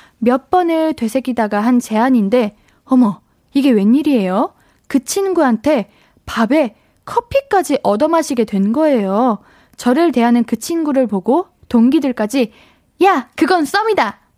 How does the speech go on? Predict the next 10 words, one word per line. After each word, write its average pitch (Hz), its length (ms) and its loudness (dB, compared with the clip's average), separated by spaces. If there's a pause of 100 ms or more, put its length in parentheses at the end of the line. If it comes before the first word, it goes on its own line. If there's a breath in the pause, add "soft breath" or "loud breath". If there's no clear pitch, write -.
(120)
확신했는데요. 262 960 0 (680)
그런데 226 460 2
말입니다. 208 680 -2 (760)
어느 240 320 2
순간부터 277 920 -2 (380)
그 - 140 -6
친구가 254 720 -2 (360)
저한테 247 380 0
선을 403 400 -2
긋더라고요. 208 760 -6